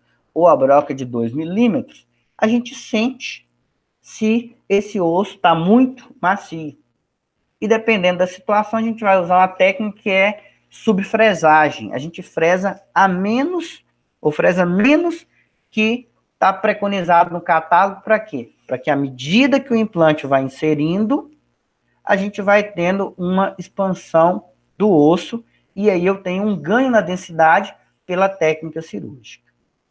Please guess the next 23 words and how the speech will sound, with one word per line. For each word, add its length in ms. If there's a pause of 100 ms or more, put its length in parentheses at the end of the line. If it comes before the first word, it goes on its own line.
(100)
Vale 300
a 60
pena 260
também 260
a 60
gente 220
lembrar 580
que 360 (480)
o 120
desenho 420
do 80
implante, 720 (100)
ele 440
também 840 (1400)
interfere 580
na 80
estabilidade 640
primária. 580 (240)
Então, 180
normalmente, 480
os 120
implantes, 560
né, 180